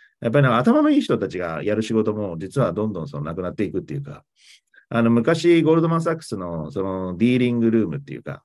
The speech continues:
その、取引をね、するところが、もうほんと百人ぐらいいたんですけど、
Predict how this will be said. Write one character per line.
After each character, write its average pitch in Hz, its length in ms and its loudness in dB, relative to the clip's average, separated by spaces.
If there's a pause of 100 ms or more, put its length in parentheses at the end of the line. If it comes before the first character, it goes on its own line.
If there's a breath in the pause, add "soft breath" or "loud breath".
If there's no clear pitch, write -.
そ 90 120 -6
の、 85 380 -8 (420 soft breath)
取 143 260 4
引 101 80 2
を 78 40 0
ね、 76 240 -8
す - 160 -8
る 92 220 0
と 98 120 -8
こ 98 80 -2
ろ 87 100 -2
が、 73 280 -6
も 95 120 -8
う - 20 -14
ほ 120 100 0
ん 143 40 4
と 143 80 4
百 139 220 0
人 143 140 6
ぐ 147 60 4
ら 85 140 0
い - 180 -10 (160)
い 104 140 -6
た 104 100 -2
ん 82 80 -6
で 69 60 -10
す - 100 -18
け - 80 -14
ど、 - 280 -16